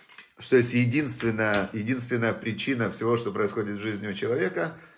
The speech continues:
это он сам, его мышление, его мировоззрение. И каждый сам человек – продукт своего мышления и продукт своего мировоззрения, и вся его жизнь – это следствие его мышления, следствие его мировоззрения.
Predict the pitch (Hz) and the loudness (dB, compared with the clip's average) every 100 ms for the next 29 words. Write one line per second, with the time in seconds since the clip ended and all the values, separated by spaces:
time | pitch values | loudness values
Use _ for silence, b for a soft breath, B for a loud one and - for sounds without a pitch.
0 | B - 123 127 120 - 110 104 151 156 | B 4 6 8 6 6 2 4 6 6
1 | 156 160 120 107 117 110 104 123 139 143 | 4 -6 -4 0 2 2 -2 0 0 2
2 | 139 127 110 113 120 117 107 104 98 101 | 0 0 0 2 2 4 4 4 2 0
3 | 82 65 58 - b b b b - 110 | 0 -6 -10 -14 b b b b -6 0
4 | 110 107 101 - 143 139 110 113 - 127 | 2 2 2 4 6 6 4 0 2 2
5 | 117 113 - - 110 110 165 180 - 123 | 2 -2 -10 -2 0 2 0 -2 -2 2
6 | 117 113 135 - - 107 110 110 107 - | 2 2 -4 -4 -2 0 2 0 -2 -2
7 | 170 180 165 123 120 135 139 127 - - | 0 0 0 -2 -2 -4 -4 -4 -6 0
8 | 107 123 123 - 113 110 117 104 107 104 | 0 0 -4 4 6 6 4 2 -2 2
9 | 101 101 110 139 151 170 180 175 B B | 4 4 2 0 0 -2 -4 -6 B B
10 | B 117 113 - 240 143 120 127 104 95 | B -2 4 10 10 8 4 2 0 0
11 | 104 98 107 - 131 135 117 - 104 104 | 0 4 2 2 4 4 4 2 4 4
12 | 107 104 107 - 95 123 135 143 - 117 | 4 -2 0 0 0 0 2 0 2 2
13 | 117 113 104 101 95 90 80 73 | 2 2 2 2 2 0 -2 -10